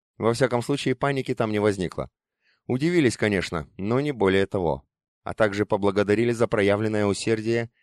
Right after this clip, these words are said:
и велели продолжать действовать в том же духе. Из этого Майер сделал вывод, что не всё так просто в Магрибе.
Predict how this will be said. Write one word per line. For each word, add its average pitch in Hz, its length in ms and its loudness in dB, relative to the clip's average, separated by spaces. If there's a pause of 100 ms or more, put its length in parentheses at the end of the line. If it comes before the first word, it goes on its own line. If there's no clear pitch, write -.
(160)
и 135 120 -2
велели 151 360 0
продолжать 123 540 2
действовать 120 440 0
в - 80 -14
том 101 160 2
же 95 120 -2
духе. 85 340 -4 (580)
Из 104 180 -2
этого 135 340 4
Майер 123 340 0
сделал 104 400 2
вывод, 101 300 0 (320)
что - 220 -2
не 135 120 0
всё 170 160 -2
так 160 200 -2
просто 143 340 0
в 131 100 -4
Магрибе. 85 480 -4